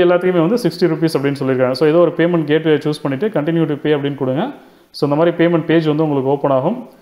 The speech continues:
So Q R கோடை scan பண்ணி கூட நீங்க payment பண்ணிக்கலாம்.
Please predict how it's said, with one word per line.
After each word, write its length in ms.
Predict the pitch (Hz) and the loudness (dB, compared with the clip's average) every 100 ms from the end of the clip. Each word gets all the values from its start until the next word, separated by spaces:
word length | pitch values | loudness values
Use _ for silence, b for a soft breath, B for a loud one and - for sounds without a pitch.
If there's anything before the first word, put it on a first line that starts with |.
| _ - | _ -4
So 80 | 143 | 0
Q 100 | 185 196 | 4 4
R 100 | 190 | 4
கோடை 180 | 180 170 165 | 2 2 0
scan 240 | 165 165 | -2 0
பண்ணி 140 | 160 156 | 2 2
கூட 100 | 170 156 | 2 0
நீங்க 140 | 139 151 | -2 -2
payment 240 | 151 139 | 0 -2
பண்ணிக்கலாம். 340 | 127 117 113 | -2 -4 -6